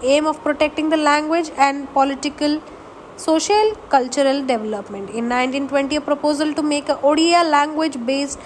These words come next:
state was also presented in the Congress session on the behalf of Utkal Sammelani. This proposal was approved on April nineteen thirty-six and Odisha became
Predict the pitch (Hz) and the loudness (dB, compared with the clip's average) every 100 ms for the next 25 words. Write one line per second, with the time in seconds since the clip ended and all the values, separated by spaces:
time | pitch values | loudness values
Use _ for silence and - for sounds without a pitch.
0 | - - - 339 294 247 247 254 254 269 | -20 -14 -2 2 2 2 0 2 2 0
1 | 330 311 277 285 277 302 285 247 247 240 | 0 0 2 0 0 -2 -2 -2 2 2
2 | 240 240 247 247 240 285 262 233 226 233 | 2 -4 -2 -4 -4 -4 -4 -4 -2 -2
3 | 233 240 247 240 - 254 254 226 202 196 | -2 -6 -12 -12 -4 -4 -2 -6 -6 -8
4 | 196 190 - - - - 262 370 - 370 | -8 -12 -14 -16 -16 -8 0 0 2 0
5 | 359 339 330 339 302 285 277 285 294 285 | 2 0 2 2 2 0 -2 0 0 2
6 | 269 285 262 269 269 277 285 285 - - | 2 0 0 -2 -2 -4 -4 -6 -12 -18
7 | - 262 262 269 269 294 277 302 - 359 | -6 0 2 0 -2 0 2 0 0 -2
8 | - 311 294 285 285 302 - 269 240 240 | 0 0 2 0 0 0 0 -4 -2 -2